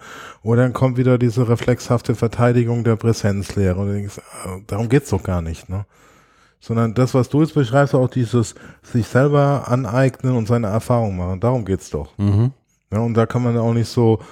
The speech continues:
Speaker 1: äh, Vorgaben machen, von wegen, ja, in, in, in nächsten oder übernächsten Spitz-, äh, spätestens muss alles voll digital sein, ne? Und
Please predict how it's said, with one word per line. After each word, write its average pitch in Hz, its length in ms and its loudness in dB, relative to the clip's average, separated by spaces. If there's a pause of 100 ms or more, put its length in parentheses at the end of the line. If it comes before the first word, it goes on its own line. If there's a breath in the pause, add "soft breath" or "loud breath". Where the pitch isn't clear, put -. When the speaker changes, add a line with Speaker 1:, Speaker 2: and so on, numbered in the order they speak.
(220 loud breath)
Speaker 1:
äh, 107 360 2
Vorgaben 110 540 2
machen, 92 320 -2
von 107 180 -6
wegen, 104 200 0
ja, 104 280 2
in, 104 240 2
in, 101 320 0
in 101 580 -4
nächsten 113 360 0
oder 104 140 4
übernächsten 107 500 0
Spitz-, - 480 -6
äh, 101 500 -2
spätestens 113 560 0
muss 95 140 -6
alles 107 320 2
voll 110 400 2
digital 101 600 0
sein, 95 380 -2
ne? 101 160 -2
Und 98 220 -8